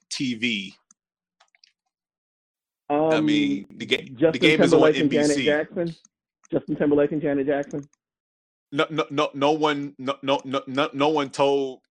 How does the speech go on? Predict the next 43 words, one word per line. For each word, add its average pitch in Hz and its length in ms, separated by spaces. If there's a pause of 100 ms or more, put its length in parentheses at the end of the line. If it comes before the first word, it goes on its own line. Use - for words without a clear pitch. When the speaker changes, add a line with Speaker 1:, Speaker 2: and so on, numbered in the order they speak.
(140)
Speaker 1:
the 127 100
network 127 500
that 123 200
was 123 340
in 131 100
the 123 80
plans. 120 580 (300)
They, 120 220
they, 117 320
they 120 80
kinda 117 300
came 120 200
up 117 100
with 113 100
that 117 220
off 117 260
the 117 80
cuff. - 480 (680)
<laughs> 151 120
Speaker 2:
Right, 143 180
so - 140
you 139 160
think 165 260
Mary 143 160
Speaker 1:
Last 151 280
Speaker 2:
is 139 200
telling 156 280
them 147 220
that 135 120 (100)
she's 143 160
gonna 135 200
be 135 120
cussing 175 400
first? 214 300 (1120)
Speaker 1:
Well, 202 380 (120)
okay, 135 480
so, 180 560
I 233 100
mean, 190 380 (760)
you 151 100
know 170 160
what? 170 300 (120)
Speaker 2:
Now, 185 280